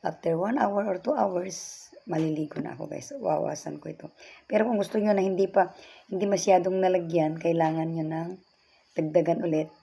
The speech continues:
Dagdagan nyo pwede after thirty minutes. Pag na-dry na, may puti-puti pa, pwede nyong lagyan ulit. Yan. Kasi, yung, ito sa akin kasi is ano,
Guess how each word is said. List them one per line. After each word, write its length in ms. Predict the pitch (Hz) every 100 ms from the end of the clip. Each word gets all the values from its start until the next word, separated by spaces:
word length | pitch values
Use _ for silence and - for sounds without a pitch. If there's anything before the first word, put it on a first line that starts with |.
| _ _ _ _ -
Dagdagan 400 | 170 180 185 185
nyo 100 | 190
pwede 320 | 185 165 170
after 320 | - - 175 165
thirty 320 | 185 - 190
minutes. 400 | 185 175 170 -
Pag 240 | - 170
na-dry 320 | 175 170 170
na, 160 | 170 165
may 240 | 165 165
puti-puti 560 | 165 160 170 170 165 175
pa, 240 | 151 156 - _ - - _ _
pwede 240 | 170 165
nyong 320 | 175 165 165 160
lagyan 320 | 156 151 160
ulit. 320 | 160 151 151 _ -
Yan. 240 | 127 135 _ _ _ _ _ _ _ _ _ _ _ _ _ _ _
Kasi, 560 | - 165 - 147 139 147 165 - 180
yung, 480 | 170 156 151 151 156 _ _ - _ _ _ _ _
ito 160 | 180 170
sa 280 | 165 - 175
akin 200 | 175 170
kasi 320 | 165 160 151
is 240 | - - -
ano, 320 | 165 156 160